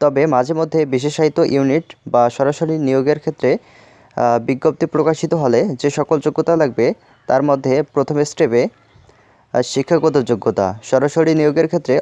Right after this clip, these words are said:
অবশ্যই প্রার্থীদের অবশ্যই কোনো স্বীকৃত বিশ্ববিদ্যালয় থেকে ন্যূনতম স্নাতক বা সমমানের পরীক্ষায় উত্তীর্ণ হতে হবে। শিক্ষা জীবনে কোনো পর্যায়ে তৃতীয় বিভাগ বা সমমানের জিপিএ গ্রহণযোগ্য নয়।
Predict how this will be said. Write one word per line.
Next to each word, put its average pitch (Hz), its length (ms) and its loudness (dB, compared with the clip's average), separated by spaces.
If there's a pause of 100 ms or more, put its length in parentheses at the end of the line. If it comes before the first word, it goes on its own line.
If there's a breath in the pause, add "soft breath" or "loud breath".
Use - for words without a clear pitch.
অবশ্যই 139 340 0
প্রার্থীদের 151 640 -2
অবশ্যই 139 480 0 (200 soft breath)
কোনো 147 160 -4
স্বীকৃত 151 440 -6
বিশ্ববিদ্যালয় 143 680 0
থেকে 135 300 0 (320 loud breath)
ন্যূনতম 147 460 0
স্নাতক 139 560 -2
বা 120 260 4
সমমানের 135 540 -2
পরীক্ষায় 147 480 -2 (100)
উত্তীর্ণ 135 380 -2
হতে 131 280 -2
হবে। 107 300 0 (340 soft breath)
শিক্ষা 139 300 -2
জীবনে 151 420 0 (360 soft breath)
কোনো 143 200 0
পর্যায়ে 151 480 2
তৃতীয় 147 380 0
বিভাগ 147 380 -2
বা 143 120 2
সমমানের 135 600 0 (460 soft breath)
জিপিএ 143 380 0
গ্রহণযোগ্য 127 580 -2
নয়। 110 300 2